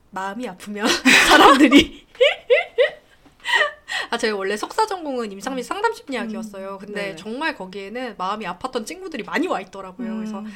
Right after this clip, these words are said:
Speaker 1: "아, 나만 내 문제를 해결하려고 심리학을 공부한 건 아니었구나"를
Speaker 2: 음.
Speaker 1: 알게 되었던 것
Speaker 2: 음.
Speaker 1: 같아요.
Speaker 2: 오늘 자존감에 대해서 좀 얘기를 하고 싶어요. 저는 뭐가 너무 유행이거나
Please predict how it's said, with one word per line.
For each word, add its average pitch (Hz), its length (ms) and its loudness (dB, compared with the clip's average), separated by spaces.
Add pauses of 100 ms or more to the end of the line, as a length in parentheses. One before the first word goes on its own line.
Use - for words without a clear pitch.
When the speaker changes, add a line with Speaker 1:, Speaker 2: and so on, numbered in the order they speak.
(140)
Speaker 1:
"아, 196 280 -8
나만 247 840 -4 (240)
내 214 240 -2
문제를 220 480 -6
해결하려고 294 1000 -2
심리학을 277 640 -6
공부한 220 360 -8
건 208 120 -12
아니었구나"를 196 800 -8
Speaker 2:
음. 196 80 -10
Speaker 1:
알게 202 240 -4
되었던 190 300 -14
것 190 100 -12
Speaker 2:
음. 190 60 -14
Speaker 1:
같아요. 185 320 -18 (220)
Speaker 2:
오늘 226 480 -2
자존감에 294 600 -4
대해서 175 300 -6
좀 170 220 -14
얘기를 180 360 -10
하고 277 260 -8
싶어요. 143 640 -14
저는 226 600 -6
뭐가 208 520 -4
너무 202 360 -4
유행이거나 165 1120 -10